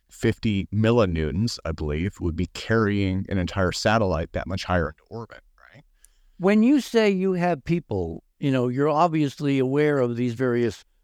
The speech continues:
Speaker 2: experimental groups. Are you involved in any of these experiments more than just reporting?
Speaker 1: Yeah, I'm, I'm managing development of them as well as running the conference,
Speaker 2: Wait,
Speaker 1: as well
Speaker 2: all
Speaker 1: as
Speaker 2: of them?
Speaker 1: doing, um,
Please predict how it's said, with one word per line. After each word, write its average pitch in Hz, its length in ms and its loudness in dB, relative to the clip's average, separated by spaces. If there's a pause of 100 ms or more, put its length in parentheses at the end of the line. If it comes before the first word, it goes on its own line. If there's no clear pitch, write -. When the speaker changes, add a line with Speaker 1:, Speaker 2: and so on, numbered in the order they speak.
(200)
Speaker 2:
experimental 127 720 0
groups. 98 380 -10
Are 131 160 0
you 139 220 0
involved 135 640 2
in 175 160 2
any 185 280 -2 (280)
of 143 100 -4
these 156 160 2
experiments 160 800 -2
more 143 260 -2
than 139 160 -2
just 123 220 -4
reporting? 151 540 0 (1300)
Speaker 1:
Yeah, 120 360 -2 (160)
I'm, 104 320 -6
I'm 98 300 -8 (140)
managing 107 560 0
development 101 560 0 (100)
of - 240 -20
them - 80 -20 (280)
as 90 160 -6
well 90 280 -2
as - 120 -14
running 95 320 -8
the 95 60 -12
conference, 90 680 -16
Speaker 2:
Wait, 180 60 6
Speaker 1:
as 143 140 2
well - 20 -
Speaker 2:
all 160 260 6
Speaker 1:
as 202 60 2
Speaker 2:
of 220 80 0
them? 262 160 2
Speaker 1:
doing, 175 200 -10 (2000)
um, 123 400 2